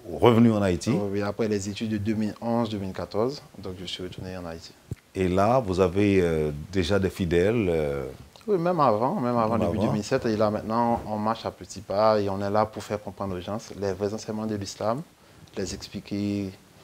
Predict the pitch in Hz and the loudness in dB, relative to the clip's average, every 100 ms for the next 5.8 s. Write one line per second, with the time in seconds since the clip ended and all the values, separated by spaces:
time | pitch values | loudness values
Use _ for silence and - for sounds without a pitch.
0 | - 78 - 92 98 110 127 107 110 110 | -12 -8 -4 0 6 8 8 6 4 0
1 | 120 143 - - - - - - 110 104 | -2 -4 -12 -16 -12 -10 -8 -2 0 2
2 | 104 101 101 - - 120 147 - - 113 | 2 0 -4 -6 -4 2 2 0 -6 0
3 | 123 135 110 107 101 98 101 - 95 90 | 2 2 0 -2 -2 -6 -8 -6 -6 -4
4 | 117 - - - - - - - - - | -4 -6 -14 -16 -16 -18 -20 -16 -10 -10
5 | 95 - 107 98 90 87 - 120 | -10 -8 -6 -4 -6 -10 -10 -12